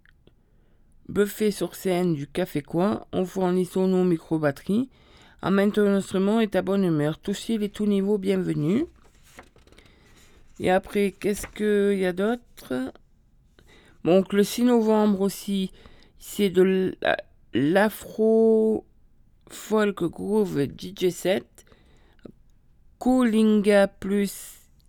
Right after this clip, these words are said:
M point O A T à vingt heures, toujours le même tarif, six, douze et quinze.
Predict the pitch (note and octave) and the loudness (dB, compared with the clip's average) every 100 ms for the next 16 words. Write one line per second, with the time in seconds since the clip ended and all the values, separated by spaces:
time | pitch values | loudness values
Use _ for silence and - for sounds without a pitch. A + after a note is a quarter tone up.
0 | - G3 G3+ F#3+ E3+ - _ _ _ _ | 2 4 4 2 -2 -8 _ _ _ _
1 | _ - E3+ E3 F#3+ F3 - E3 G3 F4 | _ -4 0 2 2 0 0 0 0 -4
2 | - - _ _ _ - - C3+ D#3+ F3 | -14 -20 _ _ _ -20 -4 -2 0 0
3 | E3 E3+ F3+ A3+ - _ - F#3+ G3 G3 | 0 2 2 0 -4 _ -10 -4 0 2
4 | F#3 F3+ E3+ D#3 F3 G#3 - F#3 G3 F3+ | 2 0 -2 -2 -2 -4 -6 -4 -4 -4
5 | F3+ E3 C#3 - E3 G#3+ A#3+ | -4 -4 -4 -2 0 0 -2